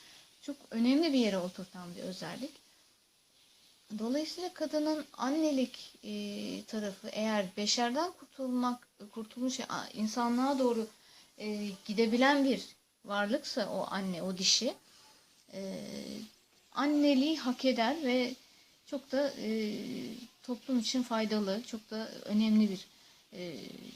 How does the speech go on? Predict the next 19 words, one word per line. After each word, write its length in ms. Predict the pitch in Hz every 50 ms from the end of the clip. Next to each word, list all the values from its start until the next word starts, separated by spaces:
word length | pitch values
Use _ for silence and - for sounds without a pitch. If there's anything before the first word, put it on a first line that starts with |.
| 196 202 196 190 185
yapıya 440 | 196 196 196 - - 208 196 170 175
bürünür 380 | 180 175 175 180 175 175 165 -
diye 200 | - 185 175 -
düşünüyorum. 400 | 185 - - - 233 269 285 269
Dolayısıyla 480 | 294 277 285 294 277 285 - 302 294
benim 160 | 285 277 269
için 200 | 277 262 - 269
kadın 360 | 254 - 269 262 262 254 254 240
demek, 220 | 220 185 180 190 - -
anne 340 | - 226 247 254 269 269 247
demek, 240 | 262 254 254 262 254 - _ _ _ - - 233 -
annesiz. 680 | - - - - 208 233 240 240 240 247 - 254 247 - - - - - - - - -
Ama 200 | - 269 349 370
şunu 240 | - - 339 330
şöyle 280 | 311 - 330 320 320 330
anlamayalım, 560 | - 269 277 294 330 320 285 233 190 180 190
yani 240 | 214 220 220 214 -
illaki, 520 | 226 233 254 254 254 254 254 - 262 254 262 - - - - - - - -
e, 540 | - 196 208 220 220 220 208 202 190 185 196